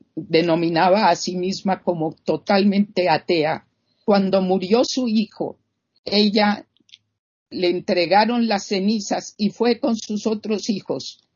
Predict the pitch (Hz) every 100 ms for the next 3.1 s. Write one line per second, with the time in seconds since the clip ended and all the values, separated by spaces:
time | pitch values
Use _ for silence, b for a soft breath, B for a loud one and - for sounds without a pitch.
0 | _ _ _ 233 220 208 202 190 196 233
1 | 254 285 254 247 214 220 190 - _ _
2 | _ _ _ - 190 190 - 277 233 233